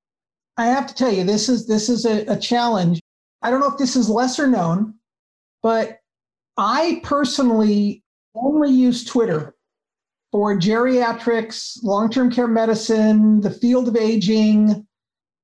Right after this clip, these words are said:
And so actually, if you follow me on Twitter, you're going to get the people I follow, who are other geriatricians, gerontologists, experts in long-term care. I'll give you an example. Doctor John Morley,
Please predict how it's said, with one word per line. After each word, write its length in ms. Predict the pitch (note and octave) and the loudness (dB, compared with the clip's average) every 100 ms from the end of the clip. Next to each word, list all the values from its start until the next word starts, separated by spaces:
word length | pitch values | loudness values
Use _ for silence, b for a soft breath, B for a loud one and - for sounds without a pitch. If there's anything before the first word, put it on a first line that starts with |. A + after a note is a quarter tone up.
| _ | _
And 380 | A3+ A3+ A3 A3 | -4 0 2 0
so 300 | G#3+ A#3+ A#3 | 0 0 -2
actually, 460 | B3 C4+ - C#4+ B3 | -2 -4 -4 0 0
if 100 | A#3+ | 0
you 80 | A3 | -2
follow 320 | A#3 B3+ D4 | 0 0 0
me 160 | C#4+ | 2
on 140 | C#4 B3 | 2 0
Twitter, 400 | C4 F#3+ - - _ _ _ _ _ _ _ - | 0 -4 -6 -12 _ _ _ _ _ _ _ -4
you're 300 | A3 A3 G#3 | 0 0 0
going 440 | F3 B3 C#4 C4+ - | 0 -2 0 -2 0
to 160 | B3+ | -2
get 520 | F#3 F3 A#3+ B3 - _ _ - | -2 -2 0 -2 -4 _ _ -8
the 80 | A3 | -6
people 560 | - B3+ A#3+ A3 - - | 0 0 0 -2 -4 -4
I 240 | G#3+ D#4+ | -2 -2
follow, 540 | - E3 C3 C#3+ - _ _ _ _ - | -4 -6 -6 -10 -16 _ _ _ _ -2
who 160 | B3+ | 0
are 200 | A#3 A3+ | 2 0
other 220 | A3+ B3+ C4+ | -2 -2 0
geriatricians, 960 | B3+ B3+ B3 A#3+ - A#3+ A#3+ A3+ - | 0 0 2 0 -2 -2 0 -2 -2
gerontologists, 920 | - A3+ A#3 - G#3+ A3+ G#3+ A3+ A3 - | -4 -2 0 0 0 0 0 0 -2 -4
experts 460 | A3+ - A#3+ A3+ | -8 -4 -4 -2
in 100 | A3+ | 0
long-term 400 | A3 G#3+ G#3+ A3 | 2 2 2 0
care. 120 | G#3+ A#3+ | 0 2
I'll 60 | |
give 80 | B3+ | 2
you 60 | C#4+ | 2
an 80 | |
example. 600 | C4 F3+ A#3+ A#3 A3 A3+ G#3 | 0 0 0 0 0 0 0
Doctor 280 | G3+ G#3 | -2 -2
John 360 | G#3 A3+ A3+ A#3+ | 0 0 0 2
Morley, 600 | A3+ A3 A3 E3+ - - | 2 2 2 -2 -6 -14